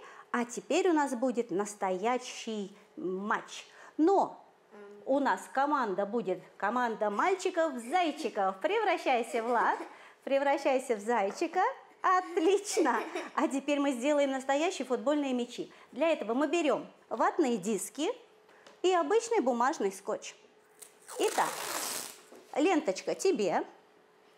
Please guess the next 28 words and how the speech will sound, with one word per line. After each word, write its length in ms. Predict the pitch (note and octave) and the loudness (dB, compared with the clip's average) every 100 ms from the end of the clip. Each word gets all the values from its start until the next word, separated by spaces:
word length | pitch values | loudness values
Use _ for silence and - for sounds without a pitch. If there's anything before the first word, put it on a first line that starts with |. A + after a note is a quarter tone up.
| - - - _ _ - _ _ _ _ - - - - - - - - - - - - | -20 -20 -20 _ _ -20 _ _ _ _ -20 -20 -20 -20 -20 -12 -8 -8 -8 -14 -16 -2
Мы 160 | F#4+ G4 | 4 4
её 480 | C4 G#3+ F#3 D#3+ - - - - _ | 4 2 0 -2 -6 -20 -20 -20 _
к 40 | C#4+ | 0
нашему 520 | D#4+ C#4+ - B3 A3+ | 2 2 0 -2 0
комочку 880 | C#4 D4+ D#4 D4+ A#3 - - D#3+ - - - - - _ _ _ _ - | 2 4 4 2 0 -4 -8 -10 -10 -16 -20 -20 -20 _ _ _ _ -8
ватного 500 | G#3 C4+ - C4 C4+ | 0 0 0 0 0
диска 460 | A#3 C#4 - - G3 | 0 -2 -2 -4 -2
прикладываем. 880 | E4 G#4 C4+ G3+ E3+ F#3+ A3+ F4 A#4+ | 0 0 2 2 0 0 0 0 0
Смотри, 380 | D#4+ D#4 C#4 | 2 2 2
я 160 | A3 B3 | 2 2
буду 180 | C4+ C4+ | 2 0
вместе 320 | C4 B3+ C4 | 0 -2 -2
с 40 | |
тобой 280 | - C#4 F#4 | 0 0 0
делать 260 | C4 A3+ G#3 | 2 0 -2
ещё 280 | C4 - E4 | -6 -2 0
один 280 | A3 B3 | 0 -4
запасной 600 | F#3 A#3 C4+ D4 D4 A#3 | -2 0 0 0 -2 -2
мяч, 260 | F#3+ E3 - | -2 -6 -6
а 60 | F#3 | -4
то 100 | A3 | -4
вдруг 300 | G#3 D#4+ C4+ | 0 0 0
у 20 | |
нас 160 | G#3 | -2
с 40 | G#3 | -2
тобой 280 | G3 G3+ G3 - - - | -2 0 -2 -4 -4 0
один 320 | B3 B3+ B3 | 0 2 2
улетит. 480 | B3+ C#4 - - | 2 0 -2 -4